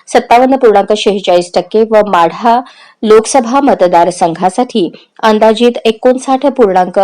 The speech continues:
सत्याऐंशी टक्के मतदान झाले, अशी माहिती जिल्हाधिकारी तथा जिल्हा निवडणूक अधिकारी कुमार आशीर्वाद यांनी दिली.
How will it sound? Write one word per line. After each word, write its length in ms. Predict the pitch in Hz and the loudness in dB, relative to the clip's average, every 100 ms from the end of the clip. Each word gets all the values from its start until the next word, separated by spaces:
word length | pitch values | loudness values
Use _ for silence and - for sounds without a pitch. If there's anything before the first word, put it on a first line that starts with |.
| 202 | 0
सत्याऐंशी 560 | 202 196 - 226 254 262 | -2 -4 0 -2 0 -2
टक्के 340 | - 160 190 208 | -4 -4 -6 -4
मतदान 520 | 202 160 160 160 185 | -4 -4 -2 -2 -4
झाले, 320 | 196 156 151 - _ - | -6 -4 -4 -6 _ -8
अशी 240 | 175 208 | -4 -2
माहिती 360 | 190 180 196 208 | -2 -4 -6 -6
जिल्हाधिकारी 600 | 185 180 180 180 185 208 | -2 -2 -2 -2 -4 -2
तथा 220 | 190 190 | -4 -2
जिल्हा 340 | 175 180 175 208 | -4 -4 -6 -4
निवडणूक 420 | 262 180 175 170 | 0 -2 -2 -2
अधिकारी 360 | 165 196 180 196 | -2 -2 -4 -4
कुमार 260 | 175 156 | -2 -2
आशीर्वाद 480 | 156 - 185 170 202 | -2 -4 -4 -4 0
यांनी 220 | 175 151 | -2 -4
दिली. 240 | 147 139 | -10 -10